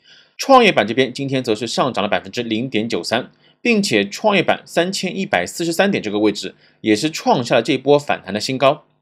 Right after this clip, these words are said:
资金方面，我们看到今天沪深两市成交量是在八千六百多亿，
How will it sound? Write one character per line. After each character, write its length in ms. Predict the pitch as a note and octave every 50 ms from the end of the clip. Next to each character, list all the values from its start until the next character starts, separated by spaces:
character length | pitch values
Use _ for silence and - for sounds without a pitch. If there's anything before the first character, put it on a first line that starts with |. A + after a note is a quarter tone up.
| _ _ _ _ - - _ _ _
资 100 | - A3+
金 140 | A3+ C#4 C4+
方 120 | C#4 C#4
面， 160 | C#4 C4+ A3+ -
我 80 | A#2 G#2+
们 100 | G#2+ A2
看 180 | - E3 D3+
到 160 | C#3+ C3 F2
今 220 | - - G3+ G3+ G#3
天 120 | A3 G#3+
沪 200 | A3 G#3+ A3 F#3+
深 160 | F#3 - G#3+
两 180 | G3+ C#3 G2 F#2+
市 180 | - - D3 A2+
成 240 | - - A#2+ A2+
交 140 | C3+ F3 F3+
量 160 | G3 G3+ D#3
是 140 | B2+ - C#3+
在 120 | - B2+ -
八 200 | - D#3 D#3 D#3+
千 180 | - G3 F#3+
六 100 | G3 F#3
百 140 | C#3+ G2+ F2+
多 140 | F#2 G#2+ A2
亿， 160 | A#2 A2+ -